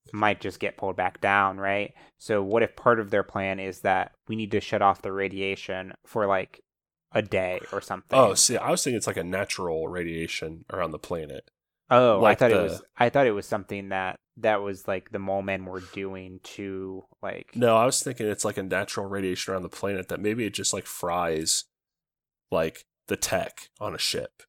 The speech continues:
Speaker 2: and then because it can't steer, it gets pulled
Speaker 1: Yeah.
Speaker 2: into the planet. And that
Speaker 1: Okay.
Speaker 2: would be another reason they need a person on board, because they'd have to shield the beacon from the radiation, and then somebody would have to take the shielding off once they're past the radiation.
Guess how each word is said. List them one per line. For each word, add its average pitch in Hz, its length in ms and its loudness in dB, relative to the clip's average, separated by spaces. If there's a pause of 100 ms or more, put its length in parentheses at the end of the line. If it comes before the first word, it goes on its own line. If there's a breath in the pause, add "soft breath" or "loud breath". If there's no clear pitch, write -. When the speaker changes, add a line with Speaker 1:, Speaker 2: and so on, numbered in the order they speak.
(120)
Speaker 2:
and 98 140 0
then 101 120 2
because 95 300 -2
it - 100 -8
can't 90 440 -2
steer, 85 540 -4 (640 loud breath)
it 98 120 2
gets - 180 0
pulled 98 220 2
Speaker 1:
Yeah. 90 60 2
Speaker 2:
into 85 100 -2
the 78 80 -2
planet. 80 480 -6
And 98 140 0
that 113 80 4
Speaker 1:
Okay. 120 60 8
Speaker 2:
would 110 100 2
be 113 120 2
another 104 260 4
reason 95 260 -2
they 92 80 0
need 92 140 0
a 90 40 -2
person 92 340 -4
on 90 100 -2
board, 95 340 2
because 92 260 -2
they'd 95 120 2
have - 160 -2
to 98 100 -6
shield 113 400 6
the 90 80 2
beacon 85 480 -2 (380 loud breath)
from 127 260 6
the 95 80 6
radiation, 85 640 0 (420)
and 110 100 6
then 101 80 6
somebody 113 320 8
would 95 120 6
have 95 160 2
to 90 100 -2
take - 380 0
the 95 80 2
shielding 87 400 2
off 82 520 -2
once 92 200 4
they're 90 100 2
past - 320 2
the 87 80 -6
radiation. 85 640 -4